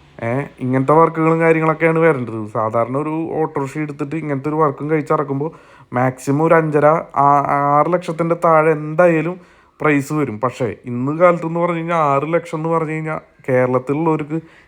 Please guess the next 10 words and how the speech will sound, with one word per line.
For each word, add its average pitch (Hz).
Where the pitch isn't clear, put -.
യാതൊരു 123
വക 170
ബുദ്ധിമുട്ടും 151
ഇല്ലാത്ത 156
കേസാണ്. 131
കാരണം 117
ഇത്രയും 131
നല്ല 147
ഭംഗിയിലൊരു 147
ഓട്ടോറിക്ഷ, 143